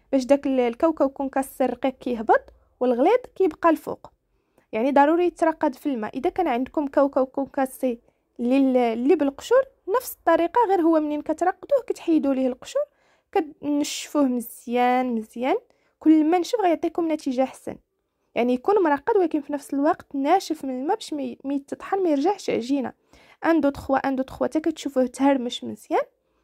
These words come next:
ومن بعد كتحمروه في الفران وكدوزوه في الكسكاس، ومن بعد حتى هذاك ينزل من الكسكاس دوزوه في المصفات باش داك ال-، ال-، الرقيق كيهبط، باش كتكونوا حصلتوا على كاوكاو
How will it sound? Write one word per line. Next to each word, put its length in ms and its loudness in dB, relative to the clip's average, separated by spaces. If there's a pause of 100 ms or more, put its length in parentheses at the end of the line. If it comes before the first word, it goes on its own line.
(500)
ومن 140 4
بعد 220 4
كتحمروه 460 -2
في 100 -8
الفران 300 -2
وكدوزوه 640 -2
في 240 -4
الكسكاس، 600 -2 (340)
ومن 200 2
بعد 140 2
حتى 180 -2
هذاك 300 0
ينزل 340 2
من 60 0
الكسكاس 500 -2
دوزوه 440 0
في 120 -4
المصفات 600 2
باش 140 0
داك 220 -2
ال-، 240 0
ال-، 300 0
الرقيق 500 0
كيهبط، 360 -2 (340)
باش 140 -6
كتكونوا 400 -4
حصلتوا 760 0
على 200 0
كاوكاو 560 0